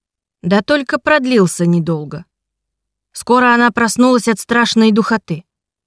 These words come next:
Ещё не открыла глаза, как почувствовала, что в комнате остро пахнет дымом. И только через несколько мгновений поняла, что рядом с ней что-то горит.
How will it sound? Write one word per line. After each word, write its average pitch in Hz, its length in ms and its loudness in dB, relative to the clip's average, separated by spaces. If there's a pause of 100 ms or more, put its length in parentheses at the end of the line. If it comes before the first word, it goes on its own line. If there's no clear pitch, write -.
(300)
Ещё 190 380 2
не 226 120 4
открыла 226 440 2
глаза, 208 420 2
как 196 220 -4
почувствовала, 202 760 0
что - 220 -2
в - 100 -4
комнате 226 580 2 (680)
остро 220 500 0
пахнет 202 540 2
дымом. 170 420 0 (880)
И 185 100 -4
только 240 300 0
через 233 320 0
несколько 240 480 0
мгновений 226 580 4
поняла, 220 480 2
что 208 200 0
рядом 214 340 2
с - 140 -2
ней 277 220 0
что-то - 400 -4
горит. 254 520 -2